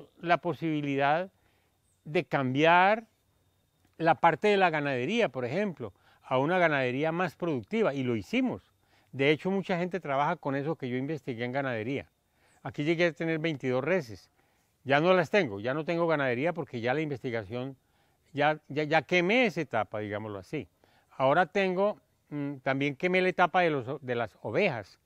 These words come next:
que me parecieron animales muy lindos, y, y los tuve durante unos años, también quemé esa etapa.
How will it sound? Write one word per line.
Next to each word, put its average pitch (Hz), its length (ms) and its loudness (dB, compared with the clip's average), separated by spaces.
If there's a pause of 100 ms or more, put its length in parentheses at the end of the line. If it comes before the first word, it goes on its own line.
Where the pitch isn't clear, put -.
(340)
que 131 60 -8
me 131 80 -2
parecieron 131 380 -2
animales 147 340 -2
muy 165 160 -4
lindos, 165 420 -2 (540)
y, 156 420 2 (200)
y 156 120 0
los 151 240 0 (140)
tuve 165 280 2
durante 151 380 0
unos 165 200 -4
años, 165 400 -2 (420)
también 135 420 2
quemé 160 280 -2
esa 143 140 -4
etapa. 151 440 -2